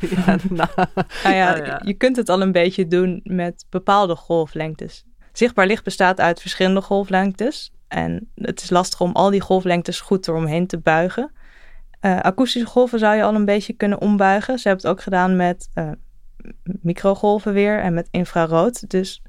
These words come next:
Speaker 2: wat je, waar wel al naar gekeken wordt, is om bijvoorbeeld voorwerpen onzichtbaar te maken in de radiostraling, dus in radiogolven. Dat zou betekenen dat iets onzichtbaar is op een radar. Er zijn wel al een soort van stealth-technieken waarbij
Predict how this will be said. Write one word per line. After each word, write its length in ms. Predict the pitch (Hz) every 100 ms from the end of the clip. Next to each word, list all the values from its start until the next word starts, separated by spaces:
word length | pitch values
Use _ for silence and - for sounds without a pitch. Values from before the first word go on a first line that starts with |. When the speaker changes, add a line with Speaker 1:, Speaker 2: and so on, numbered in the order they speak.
| - - - - - -
Speaker 2:
wat 280 | - 190 208
je, 220 | 208 -
waar 340 | 190 202 202 185
wel 140 | 202
al 100 | 233
naar 160 | 208 202
gekeken 400 | - 214 240 226
wordt, 220 | 214 220
is 160 | - -
om 300 | 196 196 - - - - - -
bijvoorbeeld 760 | 185 - 196 185 185 190 - - -
voorwerpen 640 | - - 202 196 190 190
onzichtbaar 540 | - 185 208 - 180 185
te 100 | 185
maken 480 | 180 175 - 185 -
in 320 | 180 175 170
de 120 | 175
radiostraling, 760 | 170 180 208 156 160 - 156 165
dus 120 | 170
in 120 | 170
radiogolven. 800 | 165 175 175 160 - 147 151 247 - - - -
Dat 120 | 185
zou 160 | - 170
betekenen 420 | 170 175 175 175
dat 160 | 170 156
iets 140 | 180
onzichtbaar 500 | 180 170 185 - 165
is 120 | 165
op 120 | -
een 120 | 160 160
radar. 480 | 170 160 139 160 - - - - -
Er 100 | -
zijn 180 | 180 196
wel 160 | 196 185
al 160 | 175 175
een 60 |
soort 220 | 175 170
van 160 | - 165
stealth-technieken 1000 | - - 185 190 - 185 - 185 175 170
waarbij 540 | 165 160 165 165 165